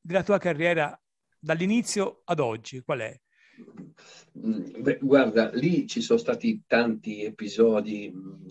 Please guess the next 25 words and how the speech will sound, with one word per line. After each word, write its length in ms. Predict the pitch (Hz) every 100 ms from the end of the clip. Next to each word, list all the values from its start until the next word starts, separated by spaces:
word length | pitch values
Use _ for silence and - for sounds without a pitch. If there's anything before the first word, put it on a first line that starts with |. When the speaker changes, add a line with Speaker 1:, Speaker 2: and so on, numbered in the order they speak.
| 98
Speaker 2:
eh, 460 | 101 98 98 92 95 95 95 - _ _ _ _ _ _ _ _
per 100 | 113
esempio 420 | 110 120 120 117
quando, 1500 | - 113 113 110 107 107 107 110 110 110 107 104 107 107 104 98 - _ _ _ _ _ _ _ _ _ _ _ _
eh, 160 | - -
avevamo 440 | 113 117 131 131 127
raggiunto, 640 | 120 135 135 117 120 120
diciamo, 500 | 117 117 151 135 120
questo 320 | 120 117 -
successo. 920 | 113 117 - 156 139 113 - 107 104 -
Vabbè, 340 | 123 127 101
non 220 | 117 127
ha 80 | 135
durato 580 | 120 131 147 135 - 123
anni, 380 | 131 131 123 131
anni, 280 | 127 123 135
anni 240 | 135 117
come 220 | 113 117
tanti 280 | 117 120 113
altri 380 | 113 113 123 123
artisti, 560 | 127 - 117 110 -
però 240 | - 135 135
è 40 |
stato 300 | 113 104 -
molto, 680 | 117 143 139 127 135 120